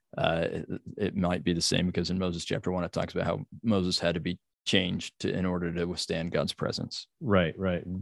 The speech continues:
Speaker 2: Transfigured, or however you want to phrase that.
Speaker 1: Yeah. Now, verse seven has another really interesting element in it. "The Lord said, I have sur-, surely seen the affliction of my people."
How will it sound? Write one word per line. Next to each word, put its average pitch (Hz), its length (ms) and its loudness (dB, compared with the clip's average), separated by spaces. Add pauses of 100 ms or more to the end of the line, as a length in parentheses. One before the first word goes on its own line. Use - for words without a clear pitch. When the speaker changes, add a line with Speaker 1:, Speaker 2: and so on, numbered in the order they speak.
(160)
Speaker 2:
Transfigured, 87 640 2
or 80 260 -4 (720)
however 82 220 0
you 80 100 0
want 80 120 -4
to 76 40 -8
phrase 80 260 -2
that. 85 180 -6 (280)
Speaker 1:
Yeah. 87 200 4 (640)
Now, 113 120 12
verse 156 220 10
seven 170 280 10
has 107 340 8
another 110 420 8
really 98 280 4
interesting 95 460 0
element 87 320 4
in 82 120 2
it. 76 100 -2 (500)
"The 104 60 8
Lord 127 300 12
said, 104 380 10 (160)
I 101 160 8
have 92 180 4
sur-, - 460 -4
surely 160 400 8
seen 143 280 6
the 120 120 10
affliction 123 420 6
of 98 100 6
my 104 200 6
people." 95 400 0